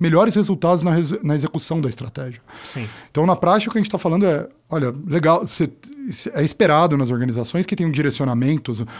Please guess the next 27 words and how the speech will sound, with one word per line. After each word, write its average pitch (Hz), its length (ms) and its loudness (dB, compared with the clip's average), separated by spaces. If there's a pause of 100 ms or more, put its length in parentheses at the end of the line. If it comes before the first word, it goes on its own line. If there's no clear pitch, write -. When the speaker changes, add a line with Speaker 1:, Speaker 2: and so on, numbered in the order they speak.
(100)
Speaker 1:
uma 135 100 0
visão 131 340 0
que - 80 -6
seja 147 200 -2
top-down. 123 500 -4 (500)
A - 40 -10
gente 113 120 -6
quer 190 140 2
que 277 80 2
os 185 100 4
líderes 147 420 0
direcionem 135 640 2
pra 131 140 -2
onde 139 340 2
o, 131 120 0 (140)
esse - 140 0
barco, 143 300 2
esse 147 160 -4
navio 143 260 2
tá 139 160 0
indo, 117 260 -2
né? 190 200 0 (500)
Mas 143 340 2 (320)
a 135 100 -2
gente 196 220 2
quer 196 200 4
entender 202 460 4